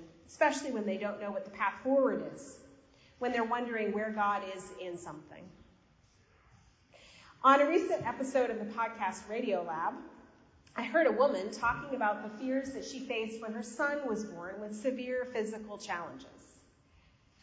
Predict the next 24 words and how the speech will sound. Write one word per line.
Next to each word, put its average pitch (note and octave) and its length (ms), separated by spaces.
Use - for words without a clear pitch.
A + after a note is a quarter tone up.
It's C#4+ 180
not F#4 280
that E4 100
she C4+ 160
struggled G#3 720
with F#3 240
loving G#3 340
him G3 300
or E3 60
wanting G#3 500
him, D#3 320
but A3 280
with A3+ 200
doubt A3+ 420
and G#3 160
fear G#3 380
about F#3+ 340
herself. A3+ 420
Was A#3+ 140
she D#4 600
up A3 260
to C4 60
the B3+ 100
task F#3+ 480